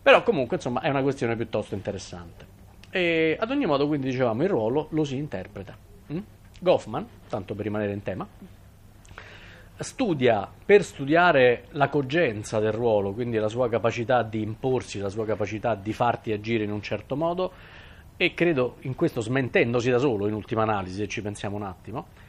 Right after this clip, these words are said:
eh, effettua uno studio molto interessante in un testo che si chiama Asylums, che vuol dire istituzioni totali, o manicomi, un po', in italiano infatti l'hanno lasciato Asylums perché non è facilissimo tradurre, studia le istituzioni totali.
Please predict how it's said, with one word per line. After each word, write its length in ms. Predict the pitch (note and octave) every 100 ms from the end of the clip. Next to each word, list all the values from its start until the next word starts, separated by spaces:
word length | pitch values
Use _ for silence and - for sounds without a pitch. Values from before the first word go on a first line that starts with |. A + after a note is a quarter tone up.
| - - -
eh, 200 | G3 D3 -
effettua 600 | F#3+ - G3 - F3+ E3
uno 160 | E3
studio 460 | D#3 - G3+ D3 C#3
molto 280 | F3+ F#3 E3
interessante 640 | D#3 E3+ - E3 E3 C#3+
in 80 | B2+
un 100 | B2+
testo 320 | D#3 D3 B2
che 80 | A#2
si 120 | -
chiama 300 | B2 A#2 A2+
Asylums, 840 | C3+ A#2+ A#2+ G#2 G#2+ E3+ G#3 - - - - -
che 120 | A#2
vuol 220 | A2 A2+
dire 380 | A2+ A#2 A2 G#2+
istituzioni 580 | - - B2+ A2+ - A#2
totali, 480 | A2 A2+ G2+ F#2+ E3 - - - - - -
o 100 | D3
manicomi, 580 | A#2+ A2+ A2 G2+ G#2+ C#3 -
un 260 | - A2 G#2+ -
po', 360 | G2 F#2+ F2+ - - - - -
in 100 | B2
italiano 280 | A2+ A#2 A2
infatti 240 | G#2 A#2
l'hanno 220 | A2 G#2 G#2+
lasciato 320 | - G#2+ G2+
Asylums 440 | G#2+ G#2+ G2 F#2+
perché 220 | G2+ F#2+
non 120 | G#2 G#2+
è 40 |
facilissimo 640 | - G2+ G2+ G2+ - F#2+
tradurre, 500 | G2 G2+ G2 F2 F#2 - - - - - - -
studia 380 | - A3 G#3 G#3
le 120 | G3
istituzioni 560 | F3+ D3 E3 C#3+ A#2
totali. 480 | A#2+ E2+ E2+ F2 G2+